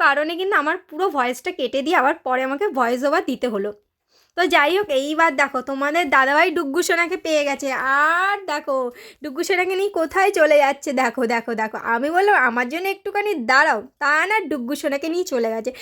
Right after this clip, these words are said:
"ঠিক আছে, তুমি ডুগ্গু সোনার সাথেই খেলা করো, আর আমি একটু আমার বন্ধুদের সাথে শেয়ার করি এখানকার দোকানপাটগুলো।" দেখো ভীষণ সুন্দরভাবে এখানে দোকানপাট আছে, কিন্তু এখানে একটু খাবারের প্রাইসটা একটু বেশি, তার জন্য আমরা সেরকম একটা কিছু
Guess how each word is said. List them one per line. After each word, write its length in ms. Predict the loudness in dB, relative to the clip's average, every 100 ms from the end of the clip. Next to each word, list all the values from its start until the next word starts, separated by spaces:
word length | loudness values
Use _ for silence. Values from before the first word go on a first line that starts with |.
| -8 -2
"ঠিক 120 | 2
আছে, 120 | 4 4
তুমি 100 | 2 0
ডুগ্গু 200 | -2 -2
সোনার 200 | -4 -4 -4
সাথেই 220 | -2 -2 -2
খেলা 240 | -2 0 2
করো, 160 | 2 0 2
আর 160 | 0 2
আমি 300 | 0 -2 -4
একটু 140 | -2 -2 -2
আমার 140 | 0
বন্ধুদের 440 | 0 0 -2 -4 -6
সাথে 160 | -4 -4
শেয়ার 240 | 0 0 0
করি 180 | -2 -2 -2
এখানকার 340 | -2 -4 -4 -2
দোকানপাটগুলো।" 680 | -2 -4 -4 -4 -2 -2 -2 -8 -16 -8
দেখো 160 | -4 0 0
ভীষণ 380 | 0 0 0 0 0
সুন্দরভাবে 500 | -2 0 2 2 0 0
এখানে 180 | -2 -2 -2
দোকানপাট 420 | -2 -4 -4 -4 -4
আছে, 140 | -4 -6 -8 -16 -6
কিন্তু 240 | -4 -2 0
এখানে 260 | 0 0
একটু 160 | 0 0 0
খাবারের 400 | 2 2 4 2
প্রাইসটা 340 | 0 0 -2 -8 -12
একটু 200 | -8 -2 0
বেশি, 200 | 0 -4
তার 220 | -6 -6 -2 -2
জন্য 160 | 2
আমরা 340 | 4 4 2 0 0
সেরকম 260 | -2 -4 -4
একটা 120 | -6 -4
কিছু 200 | -4